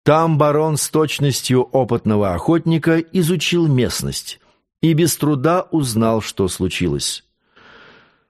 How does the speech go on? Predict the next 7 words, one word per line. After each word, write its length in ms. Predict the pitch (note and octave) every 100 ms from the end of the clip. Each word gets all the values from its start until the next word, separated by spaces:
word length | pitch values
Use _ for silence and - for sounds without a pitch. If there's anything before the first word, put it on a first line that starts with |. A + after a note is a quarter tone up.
| _
Но 320 | F#2+ C3+ E3+ F3+
напрасно 760 | F3+ F3+ D#3+ E3+ F3+ - E3+
измерял 680 | F3+ F3 C#3+ D#3+ D#3 D#3+ E3 D3+
он 180 | D#3
взором 580 | C3+ G#2+ C#3+ D3+ D3 B2
дно 240 | G2+ B2 B2+
бездны. 640 | G2 G#2+ D#2 C#2 C#2